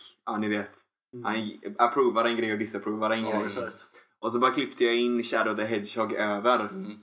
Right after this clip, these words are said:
Speaker 1: liksom. Så här, Shadow the Hedgehog är större än memet, så det ser ut som att han är på väg att hoppa ut i skärmen, typ. Och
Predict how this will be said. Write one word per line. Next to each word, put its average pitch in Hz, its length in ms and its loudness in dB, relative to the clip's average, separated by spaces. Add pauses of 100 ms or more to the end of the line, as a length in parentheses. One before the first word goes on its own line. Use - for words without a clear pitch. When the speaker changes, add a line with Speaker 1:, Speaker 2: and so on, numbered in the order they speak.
(100)
Speaker 1:
liksom. 113 480 2 (340)
Så 123 60 2
här, 120 240 4
Shadow 123 280 2
the 120 60 2
Hedgehog 120 380 0
är 120 40 -2
större 120 360 -2
än 107 100 -2
memet, 107 360 -4
så 120 80 -4
det 110 80 0
ser 110 140 0
ut 107 120 -6
som 104 120 -4
att 101 100 -6
han 104 140 -4
är 104 80 -2
på 104 120 -12
väg 104 160 0
att 104 60 -10
hoppa - 220 -6
ut 104 140 -2
i - 20 -8
skärmen, 107 440 0
typ. 110 240 -8
Och 117 60 -18